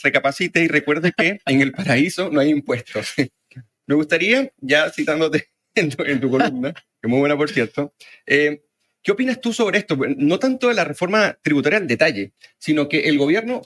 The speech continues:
Speaker 1: por un lado, o sea, eh, está interesado, vea esto como, como una especie de, de su piedra filosofal, si podríamos decir de alguna manera, o su último escape, porque el, su cuenta pública estuvo básicamente atada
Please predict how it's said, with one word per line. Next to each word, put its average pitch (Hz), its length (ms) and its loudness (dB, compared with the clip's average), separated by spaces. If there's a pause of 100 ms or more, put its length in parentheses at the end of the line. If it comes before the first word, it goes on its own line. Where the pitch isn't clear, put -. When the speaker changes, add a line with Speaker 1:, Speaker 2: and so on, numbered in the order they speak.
(160)
Speaker 1:
por 147 140 0
un 185 100 2
lado, 165 280 2
o - 420 -20
sea, - 280 -4 (120)
eh, 123 400 0 (160)
está 131 160 -6
interesado, 180 720 0 (640)
vea 151 280 2
esto 180 260 -2
como, 131 440 -2 (720)
como 143 140 -2
una 160 100 2
especie 180 320 0
de, 156 120 2
de 139 120 0
su 143 160 -6
piedra 180 320 0
filosofal, 139 580 -2
si 127 120 -6
podríamos 135 320 2
decir 135 140 -2
de 139 40 2
alguna 143 160 2
manera, 120 380 0 (280)
o 156 140 0
su 160 120 0
último 175 320 0
escape, 104 400 -2
porque 135 520 -2
el, 127 140 -4
su 131 160 -4
cuenta 170 240 0
pública 202 320 -2
estuvo 165 260 0
básicamente 170 460 0
atada 180 420 0